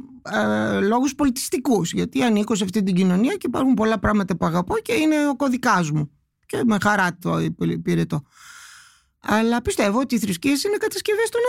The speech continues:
ανθρώπων. Α, αφού είναι κατασκευές των ανθρώπων, οι άνθρωποι κατασκεύασαν κάτι για να μπορούν να ζουν καλύτερα και να έχουν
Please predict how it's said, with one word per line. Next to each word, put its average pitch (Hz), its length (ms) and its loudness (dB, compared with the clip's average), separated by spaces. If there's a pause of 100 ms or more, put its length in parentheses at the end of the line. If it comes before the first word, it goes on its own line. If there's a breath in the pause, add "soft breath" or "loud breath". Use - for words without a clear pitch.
ανθρώπων. 165 540 -2 (640 soft breath)
Α, 170 360 0
αφού 165 180 0
είναι 269 100 4
κατασκευές 269 480 0
των 233 180 0
ανθρώπων, 311 500 0
οι 233 100 2
άνθρωποι 247 600 -2 (480)
κατασκεύασαν 226 680 0
κάτι 392 340 -2 (400)
για 262 240 0
να 254 120 4
μπορούν 427 460 0 (260)
να 277 140 -2
ζουν 311 160 0
καλύτερα 202 640 0
και - 120 -6
να 214 120 2
έχουν 254 300 0